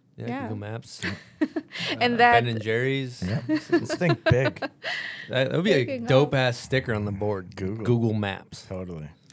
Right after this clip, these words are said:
Speaker 2: And the <laughs>
Speaker 1: On the nose, I think of that big nose
Speaker 3: Mm-hmm.
Speaker 1: real estate right there,
Speaker 3: Mm-hmm.
Speaker 1: end of the board.
Speaker 2: And that same photo we were just looking at, uh, that was actually, I found that spot on Google Maps and I saved it just as a joke 'cause I wanted to show it to them. Like,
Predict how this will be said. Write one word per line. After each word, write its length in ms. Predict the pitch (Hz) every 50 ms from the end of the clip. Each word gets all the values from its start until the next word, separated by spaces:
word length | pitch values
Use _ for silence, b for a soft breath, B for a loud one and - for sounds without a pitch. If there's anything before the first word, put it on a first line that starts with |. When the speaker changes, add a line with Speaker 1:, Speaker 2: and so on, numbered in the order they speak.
| B B B B B -
Speaker 2:
And 160 | 233 226 226
the 60 | 226
<laughs> 800 | - - - - - 262 247 - - 294 - - - - - -
Speaker 1:
On 80 | 110 113
the 80 | 110 110
nose, 420 | 110 110 113 117 123 139 147 139
I 80 | 135 131
think 120 | 147 147
of 60 | 147 120
that 160 | 110 101 98
big 160 | 104 110 104
nose 320 | 104 101 101 104 107 107 101
Speaker 3:
Mm-hmm. 80 | 107
Speaker 1:
real 140 | 117 85 82
estate 340 | 82 - - 98 - - -
right 160 | - - - 92
there, 140 | 98 98
Speaker 3:
Mm-hmm. 260 | 110 117 127 135 - 110
Speaker 1:
end 100 | 104 101
of 60 | 98
the 60 | 95
board. 320 | 92 95 98 101 101 101 - _ _ _ _ _ _
Speaker 2:
And 140 | - 240 226
that 140 | 233 233 226
same 240 | - 262 240 233 226
photo 400 | - - 196 214 226 214 208 214
we 120 | 214 214
were 140 | 214 214 220
just 280 | 220 220 220 - - -
looking 280 | 220 - 220 214 208
at, 140 | 208 214 220 226 _ - _ -
uh, 420 | 220 214 214 214 214 214 - -
that 160 | - 220 220
was 160 | 226 226 214
actually, 640 | 208 208 214 - - - 214 208 202 202 196 196 185 - -
I 140 | 214 208 202
found 380 | - - 220 220 233 240 240
that 140 | 262 262 254
spot 300 | - - - 196 202 226
on 100 | 226 220
Google 280 | 214 214 202 214 220 226
Maps 480 | 220 214 214 220 220 - - - - - - _
and 160 | - 208 202 202
I 80 | 202
saved 440 | 202 - - - 190 190 196 202 214
it 220 | 233 233 233 -
just 320 | - - - 190 - - -
as 140 | - 202 -
a 60 | 190
joke 360 | 190 - - - 170 196 214 - _
'cause 160 | - 196 -
I 60 | 185
wanted 320 | 180 185 180 180 208 196 -
to 80 | -
show 240 | 208 - - 190 - 202
it 120 | 202 -
to 100 | - 180
them. 300 | 214 190 185 185 - -
Like, 180 | - - -